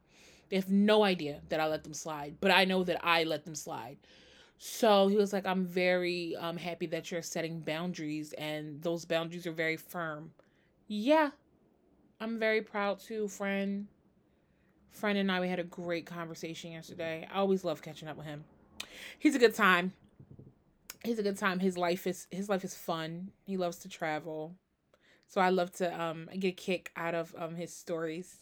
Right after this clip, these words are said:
<laughs> Um, let's, let's get into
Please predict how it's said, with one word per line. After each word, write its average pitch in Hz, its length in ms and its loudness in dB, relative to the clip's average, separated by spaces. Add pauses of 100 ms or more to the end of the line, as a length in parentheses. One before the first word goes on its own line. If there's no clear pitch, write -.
(420)
<laughs> 302 100 -4 (1300)
Um, 180 600 0 (1900)
let's, 226 480 0 (380)
let's 480 380 4
get 226 260 8
into 196 800 2